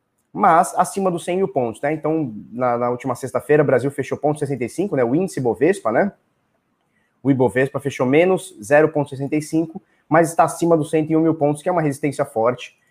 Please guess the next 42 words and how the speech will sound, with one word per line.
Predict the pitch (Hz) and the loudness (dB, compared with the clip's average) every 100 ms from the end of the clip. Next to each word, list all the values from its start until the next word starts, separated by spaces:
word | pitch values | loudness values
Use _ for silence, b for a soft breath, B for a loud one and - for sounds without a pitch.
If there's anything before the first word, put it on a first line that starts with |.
| _ _ | _ _
que | 131 | 0
o, | 127 120 113 107 92 104 | 2 4 2 0 -2 -4
o | |
Bovespa, | 104 117 123 123 127 | -2 0 0 0 0
a | 110 139 | 2 4
Bovespa, | 127 113 135 - | 4 4 2 2
né, | 123 123 | -2 0
tenta | 127 123 | -2 -2
se | 117 | -2
manter | 127 120 117 120 | -2 -2 2 2
aí, | 95 | 2
né? | 101 | 0
O | 104 | 0
índice | 113 113 | -2 -4
Bovespa. | 123 123 85 - _ _ | 0 0 -2 -10 _ _
Beleza? | 117 165 202 117 - _ _ _ _ _ _ _ _ _ _ - | 2 6 6 4 -2 _ _ _ _ _ _ _ _ _ _ 4
Ah, | 156 156 147 | 8 8 8
deixa, | 143 220 190 | 6 2 2
deixa | 233 262 | 0 6
eu | |
olhar | 233 | 6
os | 214 | 4
comentários, | - 127 104 147 123 98 | 0 -8 -2 0 0 -2
porque | _ 151 | _ -4
é | |
o | |
seguinte. | 147 131 101 80 - - _ _ _ _ _ _ _ _ _ _ _ _ _ _ _ _ _ _ _ _ | -4 -8 -12 -16 -20 -20 _ _ _ _ _ _ _ _ _ _ _ _ _ _ _ _ _ _ _ _
É | 170 | 0
o | 180 | 0
seguinte | 180 139 156 151 | 0 -2 0 2
agora. | 156 120 101 85 85 127 _ _ _ _ 147 135 _ | 4 4 2 0 -6 -14 _ _ _ _ -20 -20 _
Deixa | _ - | _ -10
eu | |
ver | 113 | -8
o | |
que | 110 | -6
a | |
turma | 113 110 | -8 -6
tá | 98 | -6
falando. | - 104 151 180 175 139 | 0 4 8 8 8 6
Bora, | 117 156 156 | 8 8 8
Thiago. | 135 - 123 147 147 139 151 151 - | 4 2 4 6 4 4 2 0 -6